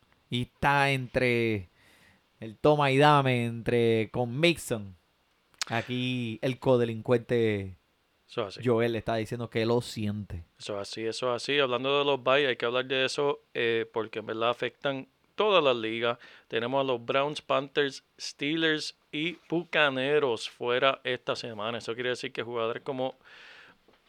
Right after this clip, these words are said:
Speaker 2: O B J, Landry,
Speaker 1: McCaffrey,
Speaker 2: Mac-,
Speaker 1: Chubb,
Speaker 2: Chubb,
Speaker 1: mi equipo.
Speaker 2: <laughs> el equipo entero de Manny está
Speaker 1: Completo.
Speaker 2: de vacaciones
Speaker 1: De siesta.
Speaker 2: esta semana.
Speaker 1: Tomando la siesta.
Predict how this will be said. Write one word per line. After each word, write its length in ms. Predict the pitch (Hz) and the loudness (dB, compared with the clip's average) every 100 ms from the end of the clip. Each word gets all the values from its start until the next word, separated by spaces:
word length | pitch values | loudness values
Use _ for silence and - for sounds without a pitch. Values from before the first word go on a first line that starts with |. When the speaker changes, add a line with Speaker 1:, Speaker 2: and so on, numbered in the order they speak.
| _ | _
Speaker 2:
O 180 | 151 156 | 4 4
B 260 | 151 147 135 | 2 -2 0
J, 420 | 147 160 156 151 _ | 4 4 4 -2 _
Landry, 260 | - 123 139 | -4 0 4
Speaker 1:
McCaffrey, 680 | 151 165 151 160 156 151 139 | 8 10 8 6 6 4 0
Speaker 2:
Mac-, 180 | - 135 | -4 4
Speaker 1:
Chubb, 320 | 120 160 165 156 | 10 10 10 6
Speaker 2:
Chubb, 440 | 165 160 165 160 _ - 139 | 2 4 4 2 _ -6 -4
Speaker 1:
mi 80 | |
equipo. 400 | 135 165 214 165 110 | -2 0 2 2 0
Speaker 2:
<laughs> 120 | - - | -4 -2
el 140 | 135 | 0
equipo 300 | 120 139 156 | 0 0 0
entero 420 | 165 165 156 156 | 2 8 10 10
de 160 | 151 147 | 10 8
Manny 540 | 135 160 160 160 147 - - | 6 4 4 2 -2 -8 -4
está 680 | 127 - - 131 143 151 156 | -4 -2 0 4 6 6 4
Speaker 1:
Completo. 720 | - 104 98 127 135 135 117 | -4 -8 -2 4 8 8 6
Speaker 2:
de 80 | 107 | 2
vacaciones 760 | 123 120 117 104 - 127 151 127 | 4 2 0 -2 -2 6 6 6
Speaker 1:
De 60 | |
siesta. 320 | - 165 180 | 4 6 6
Speaker 2:
esta 240 | 190 - 143 | 6 6 6
semana. 280 | 139 95 92 | 4 -4 0
Speaker 1:
Tomando 400 | 214 220 233 247 | 2 2 2 2
la 160 | 240 | 2
siesta. 880 | 240 - 269 285 330 - - 220 226 | -2 -2 4 6 6 4 8 8 8